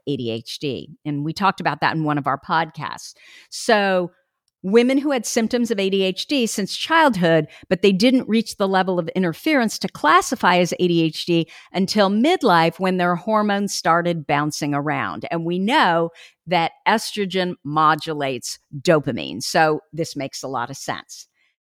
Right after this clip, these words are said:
Another good way to find a knowledgeable A D H D professional is to call your nearest medical school and ask for the Department of Psychiatry. Ask if they have anyone on staff that they can refer that treats women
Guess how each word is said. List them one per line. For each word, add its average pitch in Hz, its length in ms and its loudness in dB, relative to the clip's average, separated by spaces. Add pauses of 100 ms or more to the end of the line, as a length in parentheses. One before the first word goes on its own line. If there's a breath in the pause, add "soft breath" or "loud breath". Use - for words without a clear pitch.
(300)
Another 240 500 6
good 190 280 2
way 151 180 0
to 180 140 -4
find 175 260 0
a 180 60 0
knowledgeable 196 760 0
A 180 100 2
D 170 140 2
H 160 220 -2
D 165 120 -2
professional 160 760 -4
is 190 100 -4
to - 100 -8
call 233 320 -2
your 269 200 -2
nearest 185 400 -4
medical 175 340 -4
school 226 420 -2
and 175 200 -6
ask 160 280 -4
for 190 80 -12
the 170 120 -8
Department 160 440 -8
of 143 60 -12
Psychiatry. - 840 -12 (440 loud breath)
Ask 226 320 -4
if 240 160 -8
they 214 180 -2
have 208 160 -4
anyone 156 400 -6
on 139 140 -6
staff 147 380 -4
that - 180 -6
they 180 200 4
can 185 220 -4
refer 147 380 -2
that 139 160 -4
treats - 340 -4
women 147 320 0